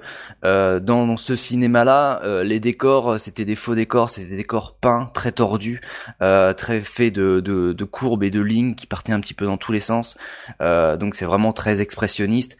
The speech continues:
Et pour donner justement des, des sentiments de torture, des sentiments de, de,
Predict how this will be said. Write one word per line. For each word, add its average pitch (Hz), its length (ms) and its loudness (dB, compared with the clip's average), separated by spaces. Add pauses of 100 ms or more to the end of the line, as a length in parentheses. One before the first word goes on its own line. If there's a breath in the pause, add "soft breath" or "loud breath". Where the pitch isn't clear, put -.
Et 101 100 2
pour 113 200 -2
donner 123 280 4
justement 120 440 0
des, 113 240 4
des 110 120 0
sentiments 117 480 0
de 107 100 0
torture, 120 640 0
des 101 60 -8
sentiments 113 500 0
de, 104 240 0
de, 104 100 -4